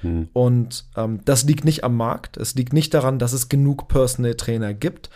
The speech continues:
Speaker 2: es liegt auch nicht daran, dass man selber als Trainer zu schlecht ist oder dass man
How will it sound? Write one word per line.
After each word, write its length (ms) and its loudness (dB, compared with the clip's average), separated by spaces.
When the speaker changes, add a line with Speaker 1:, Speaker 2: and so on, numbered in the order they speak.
Speaker 2:
es 180 -8
liegt 220 -2
auch 160 4
nicht 240 0
daran, 380 0
dass 160 0
man 180 2
selber 380 2
als 260 -4
Trainer 400 -2
zu 160 -6
schlecht 420 -2
ist 200 -2
oder 240 -2
dass 180 -2
man 200 -4